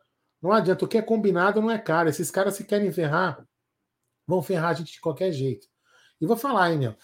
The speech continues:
"Ah, mas é erro." Não é erro. Eles fazem erro no jogo aqui, ó. "Ah, mas eles erraram no jogo América e Piraboca." É mesmo? Erraram. O que que esse jogo tem a ver?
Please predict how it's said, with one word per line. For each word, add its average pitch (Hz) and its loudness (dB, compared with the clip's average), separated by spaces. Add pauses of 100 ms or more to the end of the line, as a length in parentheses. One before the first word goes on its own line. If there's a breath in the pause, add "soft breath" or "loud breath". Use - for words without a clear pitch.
(280 soft breath)
"Ah, 254 2
mas 226 2
é 226 8
erro." 196 8
Não 269 -2
é 240 0
erro. 165 0
Eles 196 -6
fazem 220 0
erro 226 2
no 208 2
jogo 190 4
aqui, 202 2
ó. 139 4 (640)
"Ah, 294 2
mas 247 6
eles 247 4
erraram 262 6
no 254 2
jogo 247 4
América 240 4
e 254 -2
Piraboca." 214 4
É 240 -4
mesmo? 233 2 (200)
Erraram. 262 0
O 147 -4
que 285 0
que - -10
esse - -6
jogo 220 4
tem 214 0
a 180 2
ver? 147 0